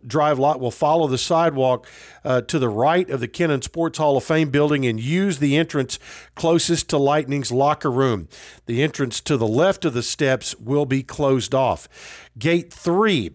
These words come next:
Fans who utilize Gate three will now have to access it through the football practice fields. A gate on the north side of the field just near the soccer stadium will take fans across the practice area and directly to Gate three.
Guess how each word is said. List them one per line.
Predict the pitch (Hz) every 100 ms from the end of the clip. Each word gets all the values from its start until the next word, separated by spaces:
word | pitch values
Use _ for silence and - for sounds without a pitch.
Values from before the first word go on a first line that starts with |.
| - - -
Fans | - 175 185
who | 170
utilize | 147 170 175 160 156 147 113
Gate | 113 175 156
three | - 156 208
will | 175 135
now | 139 180
have | 151 147
to | - 131
access | 151 139 - 151 -
it | - - - -
through | - 156 165
the | 143
football | - 185 180 147 143
practice | - 180 190 - 139
fields. | - 139 123 139 - - -
A | 127
gate | 117 147 185
on | 185 151
the | 131
north | 123 143 185 156
side | - 175 180
of |
the | 135
field | - 151 147 135
just | 98 151 165 - - 127 - - -
near | 151 160
the | 135
soccer | - 175 175 151
stadium | - 147 139 165
will | 127
take | - 127
fans | - 147 135
across | 135 - 175 233 -
the | 135
practice | - 135 123 - -
area | 139 123 131 131 - - - -
and | 147 131
directly | 127 143 147 147
to | 127
Gate | 117 139 131 -
three. | 143 170 143